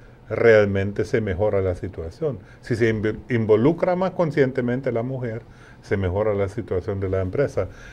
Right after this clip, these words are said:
Eh, por el momento podemos decir que pasaron unos cuarenta y cinco empresas por este modelo. Este año, mañana, vamos a entregar un reconocimiento a quince empresas,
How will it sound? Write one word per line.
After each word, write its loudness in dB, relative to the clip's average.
Eh, 6
por 6
el 8
momento 0
podemos 0
decir 2
que -4
pasaron 0
unos -4
cuarenta 2
y 2
cinco -2
empresas -2
por 0
este -2
modelo. -2
Este 4
año, 0
mañana, 2
vamos 0
a 0
entregar 6
un 0
reconocimiento 0
a -2
quince -2
empresas, -4